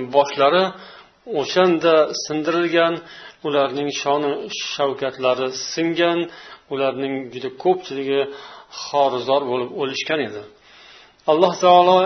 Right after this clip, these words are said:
yana mana shu Ramazon oyining yigirmanchi kunida, ya'ni hijratning sakkizinchi yili yigirmanchi Ramazonda ulkan voqeani musulmonlarga hadya qildi. Ana shu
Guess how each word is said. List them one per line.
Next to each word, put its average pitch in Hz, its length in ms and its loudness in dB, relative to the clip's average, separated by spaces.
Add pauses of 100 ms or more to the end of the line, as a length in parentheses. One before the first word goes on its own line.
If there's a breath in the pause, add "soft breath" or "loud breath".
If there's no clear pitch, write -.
(140)
yana 165 320 0
mana 165 200 2
shu 170 140 -6
Ramazon 170 500 2
oyining 165 480 2 (420 loud breath)
yigirmanchi 139 720 -2
kunida, 123 380 -2 (460 loud breath)
ya'ni 147 300 2
hijratning 156 560 -2
sakkizinchi 151 720 -2
yili 175 280 2 (120)
yigirmanchi 147 640 -2
Ramazonda 165 640 2 (500 loud breath)
ulkan 147 440 0 (140)
voqeani 139 760 2 (140)
musulmonlarga 127 840 -4
hadya 127 460 -2
qildi. 143 360 -2 (1000 loud breath)
Ana 143 200 4
shu 208 180 -2